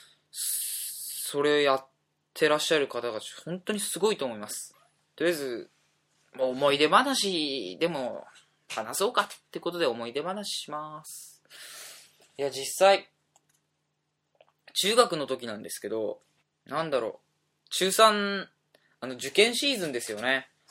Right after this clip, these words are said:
まあ、あの、なんていうんですか。いわゆる、予備校塾みたいなのに通って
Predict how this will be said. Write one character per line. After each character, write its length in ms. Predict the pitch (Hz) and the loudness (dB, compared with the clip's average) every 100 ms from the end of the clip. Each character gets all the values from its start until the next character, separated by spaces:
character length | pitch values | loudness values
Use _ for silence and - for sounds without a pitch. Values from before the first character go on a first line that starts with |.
| _ _ _ - | _ _ _ 4
ま 160 | 175 156 | 8 10
あ、 60 | |
あ 40 | 139 | 8
の、 80 | 135 | 2
な 140 | 147 | 0
ん 80 | 135 | -2
て 60 | |
い 40 | 120 | -6
う 20 | |
ん 40 | |
で 40 | 110 | -2
す 60 | |
か。 240 | 123 120 - _ _ _ _ - | 0 0 -2 _ _ _ _ -2
い 80 | 160 | 6
わ 140 | 214 | 8
ゆ 80 | 226 | 8
る、 220 | 170 - _ _ _ _ _ _ _ _ _ _ _ _ _ - | 4 -2 _ _ _ _ _ _ _ _ _ _ _ _ _ 0
予 140 | 151 | 6
備 200 | 151 175 | 6 6
校 440 | 170 170 170 165 - - | 6 10 12 10 8 -4
塾 460 | - 170 160 143 - | -2 0 -2 -6 -6
み 140 | 151 | 0
た 160 | 160 156 | 6 6
い 40 | |
な 80 | 135 | 6
の 80 | 123 | 0
に 100 | 113 | -4
通 140 | - 127 131 | 0 2 2
っ 20 | |
て 500 | - - 139 120 - | 0 4 6 6 2